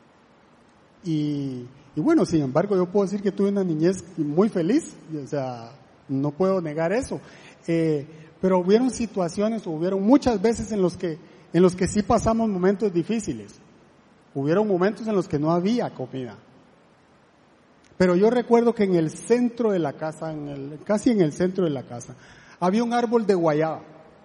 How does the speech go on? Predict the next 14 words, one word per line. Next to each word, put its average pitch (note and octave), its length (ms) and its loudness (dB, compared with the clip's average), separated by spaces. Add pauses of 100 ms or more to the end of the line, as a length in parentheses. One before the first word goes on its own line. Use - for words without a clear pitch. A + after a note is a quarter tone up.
(1160)
Mire, A#3 400 2
ese A3 180 -2
palo A3+ 320 -2
de G#3+ 60 0
guayaba F#3 520 0
no G3 440 4
dejaba A3 680 2
de F3 100 4
dar G3+ 240 4
guayabas G#3 500 2
en C#3+ 200 -4 (260)
todo G#3+ 300 6
el E3+ 140 -2
año. B2+ 200 -8